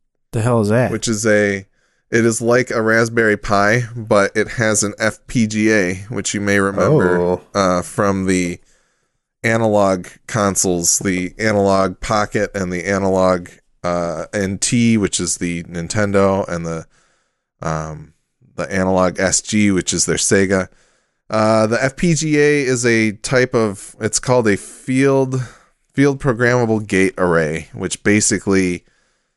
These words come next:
Speaker 2: instead of, um, building software to emulate the games, you write instructions for this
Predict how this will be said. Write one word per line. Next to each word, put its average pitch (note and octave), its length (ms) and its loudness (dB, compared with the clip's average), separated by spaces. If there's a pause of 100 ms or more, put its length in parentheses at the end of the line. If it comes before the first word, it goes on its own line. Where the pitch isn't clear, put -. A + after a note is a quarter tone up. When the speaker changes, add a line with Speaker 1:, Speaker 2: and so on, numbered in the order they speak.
(640)
Speaker 2:
instead C3+ 600 0
of, C3+ 300 0
um, G#2+ 640 0 (500)
building A2+ 460 2
software A2+ 880 2
to - 280 -8
emulate G#2 580 2
the F#2+ 100 0
games, F2+ 880 0
you F#2+ 640 -2 (640)
write A#2 560 0 (220)
instructions A2 1000 0
for G#2+ 400 2
this F#2+ 520 -2